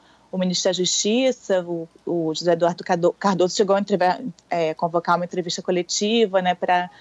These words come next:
pra desfazer o mal enten-, entendido, entre aspas, que o Temer tinha causado, mas ele foi um dos grandes, é, uma das grandes forças aí que, que fez com que não, não houvesse essa reforma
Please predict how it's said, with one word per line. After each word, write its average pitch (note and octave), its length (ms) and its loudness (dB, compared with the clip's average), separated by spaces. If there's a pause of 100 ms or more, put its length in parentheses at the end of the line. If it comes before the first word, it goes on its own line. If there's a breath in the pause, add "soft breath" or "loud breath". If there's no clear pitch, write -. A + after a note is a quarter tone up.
(240 loud breath)
pra F3+ 120 2
desfazer F3+ 320 2
o F#3 60 2
mal F#3+ 160 2
enten-, F#3 360 -2
entendido, F#3+ 520 0
entre F#3+ 240 0
aspas, F3 380 -2
que - 100 -12
o - 20 -8
Temer F#3 300 -2
tinha F#3+ 220 -4
causado, G3 680 2
mas G#3+ 220 2
ele G#3 160 2
foi A3 300 2
um G#3+ 60 0
dos G#3+ 140 0
grandes, G#3 760 0 (480 loud breath)
é, F#3 160 2
uma F3+ 80 6
das F3+ 120 -4
grandes G3 320 0
forças G3 480 -2
aí F#3+ 180 4
que, G3 400 0 (120)
que F3+ 720 0 (480 soft breath)
fez F3 300 0
com G3 140 0
que G3 200 -2
não, F#3 280 2
não F#3 180 2
houvesse F#3 400 -2
essa G3 100 -2
reforma G#3 880 0